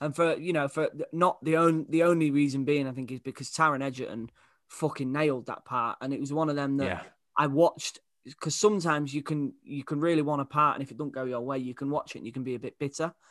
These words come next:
Speaker 1: But having watched Taron in Eddie the Eagle, I remember watching it and going, "Thank fuck he did that," because he nailed it. So, so for that, I was, I was grateful. Um, uh, but I know that Matthew Vaughn was really, he, he really, I, I got on really well with him. And Matthew rang me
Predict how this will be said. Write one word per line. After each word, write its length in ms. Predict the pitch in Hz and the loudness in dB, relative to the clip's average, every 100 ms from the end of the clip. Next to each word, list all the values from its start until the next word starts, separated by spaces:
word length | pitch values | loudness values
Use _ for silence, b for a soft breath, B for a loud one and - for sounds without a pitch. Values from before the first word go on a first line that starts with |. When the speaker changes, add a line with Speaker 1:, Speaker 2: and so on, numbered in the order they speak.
| B B B | B B B
Speaker 1:
But 120 | 160 147 | 2 4
having 280 | 160 160 160 | 4 2 4
watched 540 | 185 - - - - _ _ | 2 2 -8 -10 -16 _ _
Taron 380 | - 165 151 139 | 6 6 6 2
in 120 | 135 | 0
Eddie 200 | 143 143 | -2 -2
the 80 | 131 | 0
Eagle, 480 | 139 139 135 117 117 _ | 2 2 0 -2 -6 _
I 60 | 131 | -4
remember 340 | 135 147 143 | -2 0 2
watching 320 | 143 - - | 2 2 -2
it 40 | 131 | -6
and 100 | 120 | -6
going, 160 | 131 | -8
"Thank 260 | 117 147 143 | -6 -8 -8
fuck 300 | - 160 - | -8 -8 -6
he 160 | 147 143 | -4 -4
did 180 | 123 - | -6 -8
that," 160 | 104 | -10
because 360 | 131 - 135 - b b b _ | -10 -10 -10 -10 b b b _
he 280 | 165 170 151 | -4 -2 0
nailed 420 | 156 151 127 113 | 2 0 0 -6
it. 160 | 90 - | -12 -12
So, 340 | - 143 131 92 | -8 -4 -4 -6
so 220 | - 135 | -6 -6
for 140 | - | -4
that, 180 | 127 147 131 | 0 0 0
I 60 | |
was, 220 | 131 123 | -4 -6
I 60 | - | -8
was 140 | 123 | -8
grateful. 580 | - 135 123 - 95 - b b b b - | -4 -4 -4 -8 -12 -12 b b b b -8
Um, 540 | 127 123 113 104 80 - - - | -6 -4 -6 -8 -12 -16 -20 -10
uh, 60 | 98 | -4
but 160 | 143 - | 0 2
I 80 | 147 | 2
know 260 | 151 175 | 4 6
that 120 | 165 143 | 4 2
Matthew 360 | 147 - 151 | -2 0 -2
Vaughn 240 | 135 147 139 | 0 0 0
was 140 | 127 | 0
really, 240 | 143 131 127 | 0 0 -2
he, 140 | 139 | -2
he 160 | - 135 | -2 -2
really, 300 | 139 131 127 | -2 -2 -4
I, 140 | 135 - | -8 -6
I 120 | 131 | -8
got 200 | 127 - | -6 -6
on 60 | 135 | -4
really 160 | 131 120 | -4 0
well 180 | 143 139 | 0 0
with 100 | 143 | -2
him. 160 | 143 | -6
And 120 | 139 147 | -4 -2
Matthew 340 | 156 - 139 | -2 0 2
rang 240 | 156 165 | 2 0
me 220 | 151 127 | -2 -4